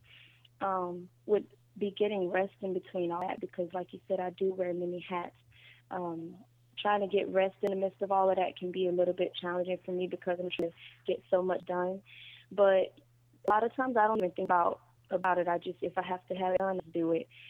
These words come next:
Um, with the military, you know, that's definitely demanding, but that's really honestly the most challenging part, you know, having to separate from my kids from time to time to go serve the country and do what I have to do. You know, that can be pretty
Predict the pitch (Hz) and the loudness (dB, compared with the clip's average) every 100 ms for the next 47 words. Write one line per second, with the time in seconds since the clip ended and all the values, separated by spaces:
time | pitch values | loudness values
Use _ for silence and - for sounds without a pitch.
0 | - - 185 180 180 185 185 196 214 220 | -20 -4 2 4 4 2 2 4 2 2
1 | - 220 220 220 214 - - - _ - | 2 4 4 4 0 -6 -18 -20 _ -6
2 | 190 180 180 - - 190 190 - 196 190 | 0 2 2 0 -4 -2 -2 2 2 2
3 | 185 185 180 180 180 180 180 - 202 220 | -4 -2 0 2 2 0 -2 0 2 2
4 | 202 _ 180 196 190 190 180 180 175 196 | -2 _ 0 4 4 4 0 -2 -4 -2
5 | 180 175 170 170 - 180 175 170 170 - | -2 0 -2 -2 -4 0 0 0 -4 -6
6 | 165 160 - 180 175 180 170 185 180 175 | 0 0 0 -4 -4 -4 -4 -2 -2 -4
7 | - 175 170 170 - - - _ 196 190 | -4 -2 -2 -4 -12 -20 -20 _ -2 2
8 | 185 175 - 180 175 170 - 185 175 - | 2 2 0 -2 -2 -4 -2 0 0 -4
9 | 175 165 175 170 165 - 175 170 180 175 | -10 -6 -4 -2 -4 -4 -4 -4 -4 -2
10 | 170 - 175 170 165 - 170 170 - 175 | -2 0 0 0 -2 -10 -8 -6 -4 -4
11 | 170 170 - - - 202 202 180 180 180 | -2 -4 -10 -20 -4 -2 0 0 -2 -4
12 | 180 180 175 170 170 - - - 196 175 | -4 0 2 2 -2 -16 -18 -6 -2 0
13 | 175 - - 196 196 202 185 180 185 175 | -2 -4 0 2 2 -4 -4 -2 0 0